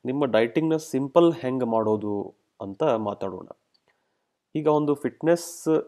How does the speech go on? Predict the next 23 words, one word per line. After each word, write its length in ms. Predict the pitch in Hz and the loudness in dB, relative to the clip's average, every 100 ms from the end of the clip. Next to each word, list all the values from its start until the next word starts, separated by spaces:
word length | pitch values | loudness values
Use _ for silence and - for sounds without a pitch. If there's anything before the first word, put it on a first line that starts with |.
| - | -4
ವಿಷಯ 280 | 117 - 127 | -6 2 2
ಬಂದಾಗ 420 | 113 110 104 101 139 120 - _ - | 2 0 -2 2 2 2 -4 _ -8
ಎಲ್ಲದಕ್ಕಿಂತ 560 | 110 135 151 160 156 | -2 0 0 -2 -2
most 680 | 151 110 110 123 143 - - | -2 -2 -2 -2 -4 -8 -10
frustrating 880 | - 107 - - 123 117 123 127 127 | -6 -6 -6 -6 -6 -4 -6 -6 -6
and 180 | 110 107 110 | -6 -6 -8
confusing 500 | 104 101 123 120 123 | -10 -6 -6 -4 -8
part 380 | 113 107 113 110 | -2 -2 -2 -4
ಏನಪ್ಪ 320 | 104 104 - | -6 -6 -8
ಅಂತಂದ್ರೆ 720 | 110 98 104 101 180 139 - _ _ _ _ _ _ - 123 | -10 -10 -8 -4 -2 -2 -6 _ _ _ _ _ _ -16 2
ಡಯಟಿಂಗ್. 500 | 131 110 - 98 - _ _ _ _ _ | 4 4 0 -10 -14 _ _ _ _ _
ಸುಮಾರಷ್ಟು 560 | - 123 127 139 139 135 | -8 0 4 4 2 -4
ನನಗೆ 200 | 127 123 | -4 -2
ಪ್ರಶ್ನೆ 320 | 117 110 127 | -4 -2 -4
ಬರ್ತೈತಿ, 540 | 120 113 110 110 120 | -2 -2 -2 -4 -4
"ನಾವು 380 | 117 107 110 110 | -2 -2 -2 -2
ಏನ್ 300 | 110 113 113 | -2 -4 -4
ತಿನ್ಬೇಕ್ರಿ, 540 | 110 104 101 - 104 95 | -6 -6 -8 -8 -10 -8
ಏನ್ 340 | 104 117 110 | -8 -8 -6
ತಿನ್ಬಾರ್ದು, 680 | 107 101 101 98 92 98 95 _ _ _ _ _ _ _ _ - | -8 -6 -6 -6 -8 -10 -10 _ _ _ _ _ _ _ _ -10
ಎಷ್ಟೊತ್ತಿಗೆ 440 | 107 139 123 123 | -4 -4 -2 -2
ಊಟ 200 | 110 107 | -2 0
ಮಾಡ್ಬೇಕು, 920 | 107 104 101 101 101 - 101 98 101 | -2 0 -4 -6 -8 -8 -10 -10 -12